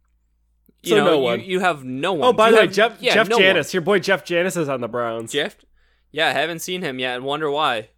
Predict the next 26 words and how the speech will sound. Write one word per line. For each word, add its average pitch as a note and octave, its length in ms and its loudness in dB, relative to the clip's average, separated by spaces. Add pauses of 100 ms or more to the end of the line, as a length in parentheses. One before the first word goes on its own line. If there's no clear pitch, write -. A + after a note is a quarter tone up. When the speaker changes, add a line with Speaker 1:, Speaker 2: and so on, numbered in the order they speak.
(160)
Speaker 2:
<laughs> - 260 -20
He's D#3+ 180 -6
not D#3+ 120 -6
very E3 200 -2
good. D3 400 -4 (120)
<laughs> G#3+ 120 -6 (400)
Speaker 1:
No A3 540 -2
player G3+ 400 -4
in F3 80 -4
the C#3+ 100 -4
history E3 540 -8
of D3 60 -8
the C#3+ 100 -4
N C3 100 -6
F B2+ 140 -8
L B2 160 -6
has B2+ 180 -10
looked C3+ 360 -8
more C#3 600 -8 (380)
like C3+ 180 -4
an C#3 120 -4
elite D3 560 -8
wide D3 260 -2
receiver C#3 480 -8
and C3 240 -12
sucked - 500 -6